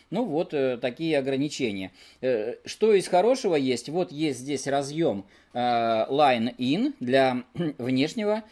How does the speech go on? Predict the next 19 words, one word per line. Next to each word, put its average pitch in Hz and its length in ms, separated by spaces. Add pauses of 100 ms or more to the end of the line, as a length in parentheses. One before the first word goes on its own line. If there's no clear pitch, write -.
(280)
э, 117 840 (180)
микрофона. 139 920
Для 131 280
этого 127 180
я 120 160
использую 123 440
петличку, 160 680
но 127 160
она 151 160
у - 20
меня 156 160
тоже 165 280
с 120 40
двумя 135 320
электретными, 135 680 (360)
э, 113 760 (1300)
микрофонами. 120 720 (320)
И, 254 320
э, 127 500